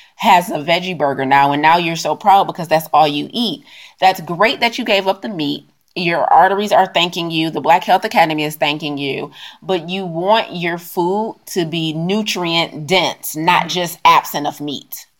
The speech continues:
Speaker 2: Absolutely.
Speaker 1: And it's very, very different. So I want you to look at your plate every time you eat and be able to identify what nutrients or benefits are you getting out of this meal versus what you're not getting.
Speaker 2: Yeah, and, and like you said,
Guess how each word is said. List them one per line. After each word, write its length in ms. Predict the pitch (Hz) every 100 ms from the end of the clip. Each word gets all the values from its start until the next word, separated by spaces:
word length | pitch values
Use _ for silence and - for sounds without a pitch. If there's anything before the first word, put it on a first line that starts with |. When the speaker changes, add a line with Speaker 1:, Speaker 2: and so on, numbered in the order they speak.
| -
Speaker 2:
Absolutely. 420 | 151 - 139 135
Speaker 1:
And 200 | 175 170
it's 200 | 160 -
very, 580 | 156 175 180 175 175 180
very 440 | 165 147 147 147
different. 460 | 143 151 147 151 147
So 180 | 170 156
I 120 | 160
want 280 | 180 185 208
you 80 |
to 120 | 202 185
look 280 | 170 226
at 180 | 233 226
your 100 | 196
plate 280 | 185 196 175
every 220 | 165 185
time 280 | 175 208 175
you 220 | 165 160
eat 420 | - 262 208 - - - _
and 160 | 185 180
be 180 | 196
able 200 | 190 180 180
to 220 | 214 175
identify 1040 | 151 147 214 453 196 - - 131 127 135 - - -
what 400 | 165 165 247 247
nutrients 600 | 196 202 269 240 202 196
or 120 | -
benefits 440 | 160 208 226 180 -
are 140 | 180
you 160 | 180 180
getting 280 | 180 180
out 160 | - 156
of 80 | 156
this 200 | 147 156
meal 320 | 160 226 170
versus 320 | 165 165 160
what 180 | 160 -
you're 120 | 156
not 440 | 156 156 170 - 151
getting. 440 | 139 - - _ _ _ _ _ _
Speaker 2:
Yeah, 260 | 185 156
and, 280 | 131 170 151 _
and 180 | - 175
like 220 | 165 170
you 80 | 202
said, 480 | 190 - 175 156 151